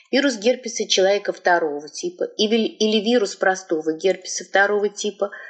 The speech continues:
называется генитальным герпесом. Вирус герпеса человека третьего типа носит своё название варицелли герпес зостер –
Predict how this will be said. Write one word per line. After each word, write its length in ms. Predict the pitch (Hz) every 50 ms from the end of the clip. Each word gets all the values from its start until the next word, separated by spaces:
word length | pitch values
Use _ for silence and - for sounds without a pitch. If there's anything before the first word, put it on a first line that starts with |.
| - - -
называется 600 | 165 156 156 165 - 180 208 226 240 240 - 247 214
генитальным 760 | 185 185 170 160 156 151 - 156 151 156 160 160 160 160 156
герпесом. 640 | 156 - 143 127 - - - - - - - - - _ _ _ _ _ - - - - _ _ -
Вирус 280 | 226 269 277 277 247 -
герпеса 520 | - 233 240 233 - 214 190 - - 170
человека 580 | - - 180 180 180 185 180 185 175 180 - 160
третьего 560 | - - 214 247 269 269 - - 175 165 151
типа 400 | 156 - - - 151 - - - _ - - - - _
носит 340 | - 214 254 277 269 247 233
своё 300 | - - 196 202 208 202
название 600 | 196 190 190 190 202 220 240 254 262 254 247 214
варицелли 580 | 180 185 185 196 185 - - 196 190 180 170 160
герпес 540 | 160 - 160 147 - - - 131 - -
зостер – 520 | - 156 180 180 - - - 113 - -